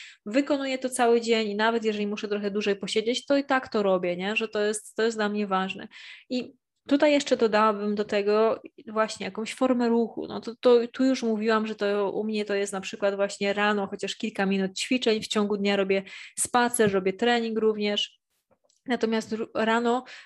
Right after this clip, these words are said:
ja sobie robię bioenergetics, czyli robię sobie takie ćwiczenia, to s-, właściwie kilka minut, gdzie ja po prostu, bardzo proste ćwiczenie, wyginam się daleko za siebie do tyłu i otwieram szeroko usta i robię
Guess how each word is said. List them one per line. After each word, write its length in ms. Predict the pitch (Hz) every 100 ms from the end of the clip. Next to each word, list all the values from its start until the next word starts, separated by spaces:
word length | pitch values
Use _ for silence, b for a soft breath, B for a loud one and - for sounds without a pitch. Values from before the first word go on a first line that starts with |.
| B
ja 120 | 226
sobie 240 | 226 240 226
robię 560 | 220 220 214 208 202
bioenergetics, 880 | 214 220 214 214 196 196 185 180 -
czyli 200 | - 214
robię 180 | 214 233
sobie 200 | 233 214
takie 200 | 214 214
ćwiczenia, 640 | - - 233 233 240 233 233 B B -
to 100 | 247
s-, 200 | 247 - 226
właściwie 400 | 233 - 240 233
kilka 360 | - 247 247
minut, 420 | 220 190 185 208
gdzie 260 | 202 202 202
ja 180 | 202 202
po 140 | 202
prostu, 760 | 190 202 202 196 - 190 196 190
bardzo 280 | 220 226 233
proste 280 | 214 - 220
ćwiczenie, 500 | - 190 190 185 190
wyginam 560 | 202 233 254 240 226
się 300 | 233 220 220 214 B B _
daleko 460 | 208 226 240 240 220
za 160 | 220
siebie 380 | 220 240 220 247
do 140 | 247 233
tyłu 640 | 233 214 220 269 285 - _
i 400 | 247 247 247 -
otwieram 460 | 240 - 262 254 254
szeroko 380 | 247 233 233
usta 360 | 214 214 - 330 - B B B B _ B B B _ _ _ _ _ _ _ _ _ _ _
i 100 | 233
robię 640 | 233 247 240 240 233 -